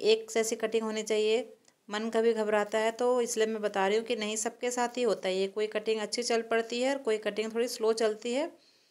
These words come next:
ग्रोथ आगे पीछे किसी की हो जाती है, लेकिन होती है कटिंग। तो देखिए इधर ये भी कुछ छोटी हैं, तो मैं आप सबको ही आज ट्रांसफ़र करूँगी।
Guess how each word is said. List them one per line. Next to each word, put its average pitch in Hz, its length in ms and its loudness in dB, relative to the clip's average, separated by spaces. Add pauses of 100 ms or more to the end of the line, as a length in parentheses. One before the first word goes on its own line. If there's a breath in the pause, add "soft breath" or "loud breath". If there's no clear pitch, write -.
(420 soft breath)
ग्रोथ 262 300 2
आगे 247 220 2
पीछे 262 320 0
किसी 254 260 -2
की 254 100 -4
हो 240 140 2
जाती 220 340 2
है, 302 160 -2 (600)
लेकिन 262 380 0 (120)
होती 220 300 0
है 202 160 4
कटिंग। 185 340 -4 (1800)
तो 202 220 -10
देखिए 196 380 -2
इधर 220 200 -6 (1500)
ये 185 140 -10
भी 208 160 -6
कुछ 220 220 -10
छोटी 214 320 -2
हैं, 285 220 -4 (2000)
तो 196 100 -18
मैं 196 240 -4
आप 196 280 -6
सबको 208 380 -8
ही 247 140 2
आज 220 300 2
ट्रांसफ़र 196 380 -2
करूँगी। 208 420 -2